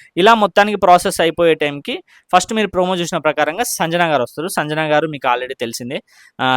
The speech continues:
రీతుని చేస్తారు. రీతుని అదే బాండ్స్ అంటే రీతు క్వశ్చన్ చేస్తది, "మీరు, మీకు బాండ్స్ ఉన్నాయి, నాకు బాండ్స్ ఉన్నాయి, నా బాండ్ మీకు ఎలాగైతే బాండ్స్‌లో హెల్ప్ జరుగుతాయో నాకు అలానే బాండ్స్‌లో హెల్ప్స్ ఉంటాయి. So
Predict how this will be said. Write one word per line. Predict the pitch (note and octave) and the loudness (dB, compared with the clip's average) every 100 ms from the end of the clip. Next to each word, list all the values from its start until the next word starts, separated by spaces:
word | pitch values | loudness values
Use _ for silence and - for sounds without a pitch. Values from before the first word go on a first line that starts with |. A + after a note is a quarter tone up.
| B2+ | 2
రీతుని | C#3 C#3+ D#3+ C3+ | 0 -2 -2 -2
చేస్తారు. | B2 B2+ B2+ | -4 -4 -2
రీతుని | C3+ C3+ C#3+ | -4 -4 -4
అదే | C3+ C#3 B2 | -4 -2 0
బాండ్స్ | C3 C3 B2 B2+ B2 - _ _ _ - | 0 0 -4 -8 -8 -12 _ _ _ -6
అంటే | C3+ E3+ | 2 4
రీతు | D#3+ E3 | 4 2
క్వశ్చన్ | D#3 D3+ D#3+ | 2 0 -2
చేస్తది, | C#3 - A#2 A2 _ C#3 | -6 -6 -14 -14 _ -4
"మీరు, | D#3+ G3 G3+ G3+ | 0 2 2 -2
మీకు | C#3+ E3 F3+ G3+ | -4 -2 2 4
బాండ్స్ | F3+ F3 E3 | 4 4 -2
ఉన్నాయి, | E3+ F#3 | -6 -4
నాకు | F3+ D3 D3 | 0 0 0
బాండ్స్ | C#3+ C3 B2 A#2+ | 0 0 0 -8
ఉన్నాయి, | A#2+ A2+ - | -10 -10 -2
నా | D3 D#3+ | 2 4
బాండ్ | D3+ D#3 D3+ C#3 | 4 2 -2 -6
మీకు | D#3 E3+ F#3+ | -4 0 2
ఎలాగైతే | E3+ E3+ E3+ E3+ F3+ F3+ E3+ | 4 4 4 -2 2 2 2
బాండ్స్‌లో | D#3+ D#3+ D#3+ | 0 0 -2
హెల్ప్ | D#3+ D3 D3+ | -2 -2 0
జరుగుతాయో | D3+ D3 D3+ D3+ G3 | 2 2 0 -2 0
నాకు | E3 D#3+ | 2 2
అలానే | D#3+ D#3 D#3+ | 2 0 0
బాండ్స్‌లో | C#3+ C3+ - D3 | 2 2 0 -4
హెల్ప్స్ | C3+ - | -4 -6
ఉంటాయి. | C#3 A#2+ G#2 - - | -8 -8 -12 -18 -20
So | - | -4